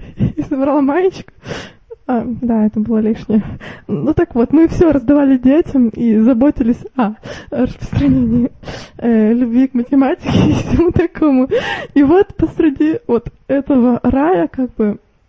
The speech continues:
возник такой диссонанс. Короче, пришли последователи этого Горяева, и они начали рассказывать про этот волновой геном и рассказывать про то, что,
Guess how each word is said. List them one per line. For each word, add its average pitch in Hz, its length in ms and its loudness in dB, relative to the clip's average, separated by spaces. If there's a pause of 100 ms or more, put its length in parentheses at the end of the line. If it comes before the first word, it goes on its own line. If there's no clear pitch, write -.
возник 240 340 0
такой 285 220 -2
диссонанс. 233 880 0 (380)
Короче, 247 340 -2
пришли 294 540 2
последователи 285 800 0
этого 269 380 -2
Горяева, 226 800 0 (340)
и 220 60 2
они 269 300 4 (280)
начали 262 640 2
рассказывать 277 560 -2
про 262 200 2
этот 208 300 -6
волновой 262 520 2
геном 240 500 4
и 240 300 4
рассказывать 277 440 0
про - 140 -4
то, 269 120 0
что, 226 260 0